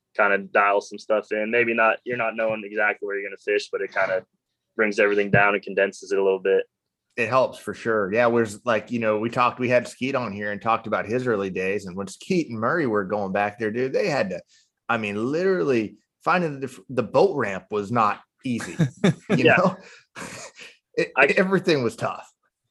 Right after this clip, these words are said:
Speaker 1: Dude, we're so spoiled with our, our iPhone maps and stuff.
Speaker 2: Yeah.
Speaker 1: I don't even know how they got across the country, let alone get across town. Like,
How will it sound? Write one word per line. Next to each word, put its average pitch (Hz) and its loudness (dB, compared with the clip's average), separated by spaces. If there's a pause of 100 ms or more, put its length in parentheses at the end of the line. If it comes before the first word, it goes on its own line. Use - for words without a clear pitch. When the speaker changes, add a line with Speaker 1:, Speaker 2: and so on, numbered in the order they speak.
(120)
Speaker 1:
Dude, 151 4
we're 165 6
so 156 2
spoiled 135 2
with 135 2
our, 127 0 (120)
our 123 -4 (180)
iPhone 123 -8
maps 113 -2
and 117 -20
stuff. 123 4
Speaker 2:
Yeah. - -20 (720)
Speaker 1:
I 165 2
don't 175 4
even 160 -4
know 151 2
how 147 2
they 139 2
got 135 2
across 127 -4
the 117 -14
country, 120 -8
let 117 4
alone 120 0
get 117 -4
across 113 -4
town. 107 -2 (160)
Like, 107 0